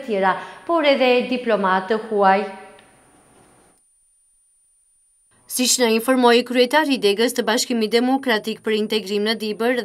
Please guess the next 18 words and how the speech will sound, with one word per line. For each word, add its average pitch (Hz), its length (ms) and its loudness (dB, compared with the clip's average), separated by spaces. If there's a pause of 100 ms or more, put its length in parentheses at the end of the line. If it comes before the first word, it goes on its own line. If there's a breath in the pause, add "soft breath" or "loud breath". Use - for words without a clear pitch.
dhe 202 180 0
kryetari 214 480 0
i 226 80 -14
komunës 240 560 2
Rushdi 202 320 -2
Lata, 220 380 2 (500 soft breath)
në 226 160 0
kongresin 254 560 0
e 226 160 0
Bashkimit 254 480 -2
Demokratik 220 560 -4
për 220 220 -2
Integrim 220 500 -4
që 220 160 -6
do 208 80 -8
të 247 160 -2
mbahet 196 340 0
në 220 120 -4